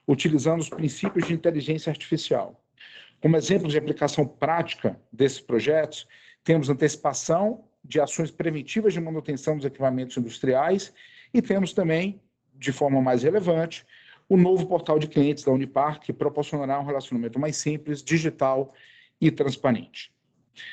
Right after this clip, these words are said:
Aproveitamos para reforçar que seguimos com nossa estratégia de expansão sustentável da Unipar para os próximos anos e demonstramos nestes resultados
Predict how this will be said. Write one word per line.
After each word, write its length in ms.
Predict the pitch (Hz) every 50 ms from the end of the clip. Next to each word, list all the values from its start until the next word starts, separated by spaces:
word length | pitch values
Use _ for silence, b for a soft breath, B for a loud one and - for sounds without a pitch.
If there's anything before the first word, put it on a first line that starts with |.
| B B B B B -
Aproveitamos 540 | 135 - 156 151 156 147 - 180 180 170 175
para 160 | - 170 165
reforçar 380 | 165 160 156 147 127 - 139
que 80 | 135 -
seguimos 400 | - 139 120 131 165 190 175 156
com 100 | - 165
nossa 180 | 151 147 - -
estratégia 480 | - 139 127 127 - 135 131 127 127
de 60 | 120
expansão 460 | 117 - - - 131 123 123 - 127 123
sustentável 800 | - - 196 185 - 185 151 123 - 151 156 170 180 165 156
da 80 | 131 127
Unipar 420 | 120 120 117 120 - 139 156 160
para 140 | - 143 127
os 60 | 127
próximos 480 | - - 127 123 123 - 127 113 104 120
anos 380 | 120 123 147 170 185 - - B B B B B B B B
e 60 | -
demonstramos 680 | 147 156 196 202 196 180 - - 165 160 165 160 139 131
nestes 420 | 135 143 170 190 190 - - 143
resultados 680 | 151 143 139 135 - - 123 123 131 139 - - -